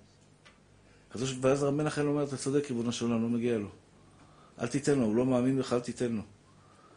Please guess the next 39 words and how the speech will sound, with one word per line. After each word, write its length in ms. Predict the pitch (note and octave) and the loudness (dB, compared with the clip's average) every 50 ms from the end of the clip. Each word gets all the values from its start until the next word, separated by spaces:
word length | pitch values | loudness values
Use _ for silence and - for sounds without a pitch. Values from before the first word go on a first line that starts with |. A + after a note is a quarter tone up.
| - - - - - | -20 -20 -20 -10 2
איך 200 | - E3+ G3 - | 4 4 6 6
אתה 160 | G#3 G#3 G3+ E3 | 6 6 6 6
רוצה 320 | D#3+ C#3+ C#3+ - F#3+ F#3 | 6 4 4 4 4 4
שהקדוש 380 | - - C#3+ - - D#3 E3 C#3+ | 4 2 2 2 0 0 0 0
ברוך 180 | D3 D3+ C#3+ - | 0 0 2 4
הוא 100 | D#3+ D3 | 2 2
ייתן 200 | D3+ - E3 E3 | 4 4 2 2
לך 160 | D#3 - D#3+ | 2 2 2
אם 120 | C#3+ C3+ | 0 0
אתה 140 | C3 - C3+ | 2 2 2
לא 100 | C#3 D3 | 4 4
מאמין 320 | C#3+ C#3 C3 C3+ C#3+ C#3 | 6 4 4 4 4 2
בכוח 300 | C3 A#2+ - - C3+ B2+ | 2 2 4 4 2 2
שלו 220 | - - B2 A#2 A2+ | 2 0 0 2 2
לתת 300 | A2 G#2 - G2 - F#2+ | 0 0 -2 -4 -4 -4
לך? 180 | F2+ - - F2 - - - - - - - - - - - - - - - - - - - - - - - - - - - - - - - - | -8 -8 -10 -12 -16 -20 -20 -20 -20 -20 -20 -20 -20 -20 -20 -20 -20 -20 -20 -20 -20 -20 -20 -20 -20 -20 -20 -20 -20 -20 -20 -20 -20 -20 -12 -6
היפלא 420 | G2+ A2 G#2+ - A2+ A2+ C3+ D3+ | -4 -4 0 2 4 4 6 6
מהשם 380 | D3+ C#3 A#2+ - - C3 B2 A2+ | 4 4 2 2 2 2 2 2
דבר? 300 | A2+ G#2+ A#2 C#3+ D3 C3+ - - - - - - - - - - - - | 0 2 0 0 -2 -2 -6 -14 -20 -20 -20 -20 -20 -20 -20 -14 0 2
ויש 220 | A#2 C#3 C3+ - | 4 6 6 6
אומרים 280 | D3+ C#3+ C#3+ F3 F#3 E3+ | 4 4 4 4 4 2
שהיא 200 | - - C#3 C3+ | 2 2 4 6
לא 80 | D#3+ | 6
זכתה 380 | D#3+ D#3 D#3+ - - - E3 E3 | 6 4 2 0 4 6 6 8
ליהנות 420 | D#3 D3 C#3 C#3 D3+ E3 D#3+ - | 8 8 6 6 4 2 0 0
ממנו, 280 | D3+ C#3 C#3 C3 B2 A#2 | 0 2 4 4 4 4
הרי 180 | A2+ A2+ A#2+ A#2+ | 4 6 6 6
היא 60 | A#2+ | 4
נפטרה 320 | A#2 A#2 - C3 B2 C#3+ | 4 2 2 2 2 2
כשהוא 160 | C#3 - C#3 | 4 4 4
היה 80 | B2+ C3 | 4 4
בגיל 120 | B2 C#3 | 4 2
שלושים 300 | C3+ - - A#2+ - D3+ C#3 | 2 0 0 0 0 0 2
ושבע, 320 | B2+ A#2+ - E3 D#3+ D#3+ C#3+ | 2 2 2 2 2 2 0
בגלל 680 | C3+ C3+ D3 C#3 C3 C#3+ E3+ F#3 G#3 A3+ A#3+ A#3+ A3+ F#3 | 4 2 2 2 6 8 12 12 12 12 12 10 6 2
"ותצחק 440 | F3+ - - D3+ - - D#3 D3 | 0 0 0 -2 -2 -2 -2 -2
שרה 200 | - - C3+ B2+ | 0 2 2 2
בקרבה 380 | B2 A#2+ A2+ - G#2+ G#2 G#2 G2+ | 2 2 0 -2 0 2 2 2
לאמור". 380 | G2 F#2+ F2+ E2+ E2+ - - | 2 0 -4 -4 -6 -10 -16